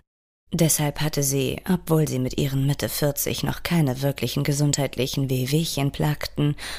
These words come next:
sofort zugestimmt, als ihr Arzt ihr einen Kurzaufenthalt in Aussicht gestellt hatte. Wahrscheinlich hatte der nette Doktor bemerkt, dass sie in ihrem Leben unzufrieden, unglücklich und unbefriedigt war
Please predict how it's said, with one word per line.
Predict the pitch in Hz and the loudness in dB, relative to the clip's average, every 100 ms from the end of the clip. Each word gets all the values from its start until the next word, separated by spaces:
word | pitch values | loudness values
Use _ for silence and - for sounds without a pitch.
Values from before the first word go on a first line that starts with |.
| - | -4
sofort | 151 143 - 127 123 | 0 0 0 -2 0
zugestimmt, | - 190 156 - - - - - - | 0 2 2 2 0 -8 -8 -6 -2
als | 147 - | 0 0
ihr | 160 165 | 0 2
Arzt | 156 - - - | 0 2 0 0
ihr | 165 | 0
einen | 165 165 | 2 2
Kurzaufenthalt | - 202 - - 139 139 - 143 - | 2 0 0 0 0 0 0 -2 0
in | 165 - | 0 0
Aussicht | 147 - - - | 2 0 0 -2
gestellt | - - - - - | 0 0 -2 -6 -6
hatte. | - 82 - - - _ _ 175 | -4 -4 -6 -10 -20 _ _ 0
Wahrscheinlich | 165 196 196 147 131 - | 2 2 0 -2 -2 -4
hatte | 151 143 | -2 0
der | 135 | 0
nette | 135 151 147 | 0 0 0
Doktor | 143 143 - 143 | 0 -2 0 0
bemerkt, | 139 147 170 156 151 - - - - - | 2 2 2 2 0 -4 -6 -8 -8 0
dass | 156 - | 2 2
sie | 147 | 2
in | 147 | 0
ihrem | - 151 151 | 0 2 2
Leben | 151 151 151 | 4 2 2
unzufrieden, | - 196 233 - 240 - 156 139 123 147 175 - - | 0 -2 -2 -2 -4 0 0 2 0 -2 -8 -10 0
unglücklich | 165 151 147 147 - 147 143 - - - - - | 2 4 2 -2 0 0 0 -2 -8 -10 -14 -4
und | 151 139 127 - | 0 2 0 0
unbefriedigt | 175 175 147 - 160 151 151 - | 2 4 2 0 0 2 0 2
war | 151 156 160 | 2 2 0